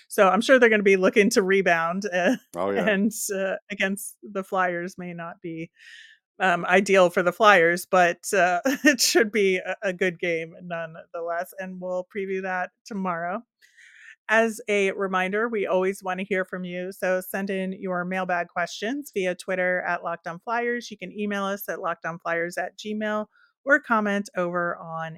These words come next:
Speaker 1: YouTube. I'm Rachel. I'm on Twitter at R Miriam. That's R M I R I A M.
Speaker 2: I'm Russ. I'm at Sportsology, S P O R T S O L O G Y.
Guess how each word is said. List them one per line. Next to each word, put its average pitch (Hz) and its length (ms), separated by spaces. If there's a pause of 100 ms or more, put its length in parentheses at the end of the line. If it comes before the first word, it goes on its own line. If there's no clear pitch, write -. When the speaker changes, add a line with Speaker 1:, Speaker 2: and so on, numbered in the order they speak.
Speaker 1:
YouTube. 180 600 (160)
I'm 185 320
Rachel. 226 440
I'm 185 200
on 185 160
Twitter 180 500
at 175 220
R 175 180
Miriam. 175 480
That's 170 240
R 170 400 (100)
M 180 160
I 180 220
R 170 340 (140)
I 160 140 (100)
A 175 180
M. 175 300
Speaker 2:
I'm 101 140
Russ. 101 240
I'm 95 160
at 101 160
Sportsology, 104 880
S 101 160
P 104 200
O 101 120
R 98 120
T 95 260
S 104 340
O 90 160
L 90 120
O 90 120
G 87 180
Y. 82 160